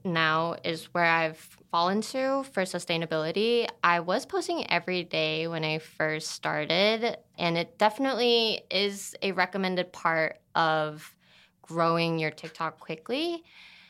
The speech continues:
I don't find it that taxing to post four times a week as I think some people might think it is because, and this is something that I was also very strategic about in terms of finding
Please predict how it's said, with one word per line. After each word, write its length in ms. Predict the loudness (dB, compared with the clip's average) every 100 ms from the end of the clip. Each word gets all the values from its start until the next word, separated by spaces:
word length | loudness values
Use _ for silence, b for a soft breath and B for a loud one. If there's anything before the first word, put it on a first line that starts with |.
| B B -14 0
I 580 | 4 6 4 0 -2 -2
don't 240 | 0 0 -2
find 200 | -2 0 2
it 220 | 0 0
that 240 | 0 0
taxing 560 | -4 -4 -4 -4 -2 -2
to 100 | -2
post 460 | -10 -6 -4 -4 -8
four 220 | -4 -4
times 300 | -2 -4 -4
a 60 | -4
week 200 | -4 -2
as 180 | -4 -6 -18 _
I 60 | -10
think 220 | -6 -6
some 200 | -4 -6
people 320 | -4 -4 0
might 240 | 2 2 0
think 380 | 0 0 0 -6 -4
it 140 | 0
is 360 | 2 2 0 -6
because, 920 | -8 -8 -6 0 2 2 -2 -6 -12 -16 _ _
and 120 | 4 6
this 160 | 4
is 100 | 2
something 360 | -2 -2 -2 0
that 120 | 0
I 80 | 0
was 160 | -2
also 280 | -4 -6 -6
very 220 | 0 0 0
strategic 520 | -6 -8 -6 -6 -6
about 360 | -2 2 2 0
in 100 | -4
terms 320 | -4 -4 -2
of 200 | -2 -4
finding 920 | -6 2 2 2 0 0 2 0 -2